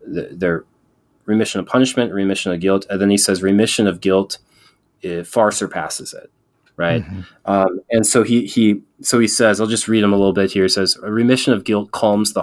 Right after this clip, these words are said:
Speaker 1: heart and removes the greatest of all punishments, namely the sinful conscience. Um, sometimes remission of punishment increases a bad conscience." So if you take away someone's temporal consequences for sin, it actually can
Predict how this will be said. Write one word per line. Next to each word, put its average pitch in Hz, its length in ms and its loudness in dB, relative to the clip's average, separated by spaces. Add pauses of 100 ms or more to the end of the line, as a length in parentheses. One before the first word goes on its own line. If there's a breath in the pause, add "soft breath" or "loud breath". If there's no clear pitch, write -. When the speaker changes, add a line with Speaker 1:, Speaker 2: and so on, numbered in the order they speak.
(100)
Speaker 1:
heart 92 340 -2 (600 soft breath)
and 110 140 2
removes 101 460 2
the 104 100 0 (100)
greatest 92 380 -2
of 87 120 -6
all 82 280 -4
punishments, 131 640 0
namely 98 580 2
the 101 100 -2
sinful 90 340 -2
conscience. - 800 -2 (720 loud breath)
Um, 92 240 2
sometimes 113 480 2
remission 101 380 0
of 87 80 -6
punishment 104 580 0
increases - 1160 0
a 104 60 0
bad 85 280 2
conscience." - 440 -6
So 113 140 4
if 104 160 0
you 104 100 0
take 120 320 -2
away 101 260 2
someone's 92 640 -2 (500)
temporal 107 380 -2
consequences 92 720 -4
for 85 140 -8
sin, 92 500 0 (420 soft breath)
it 110 80 -2
actually 107 360 0
can 87 300 -8